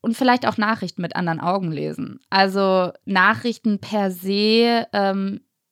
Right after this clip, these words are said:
schon vielleicht auch mit einem Fokus auf Unternehmen lesen und nicht einfach nur, „Yo, was geht ab in der Welt?“, sondern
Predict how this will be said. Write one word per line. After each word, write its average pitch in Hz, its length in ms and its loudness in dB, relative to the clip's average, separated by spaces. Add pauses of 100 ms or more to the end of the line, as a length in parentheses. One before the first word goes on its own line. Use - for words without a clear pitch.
schon 247 560 0
vielleicht 240 380 -2
auch - 140 -8
mit 208 200 -8
einem 190 220 -4
Fokus - 560 -10
auf - 160 -12
Unternehmen 185 680 -2
lesen 320 400 -4
und 214 180 -4
nicht 202 180 -8
einfach 190 260 -8
nur, 196 120 -8
„Yo, 185 180 -4
was 185 160 -6
geht 208 160 -12
ab 226 180 -8
in 254 60 -2
der 254 140 -2
Welt?“, 247 240 -2
sondern 202 240 -4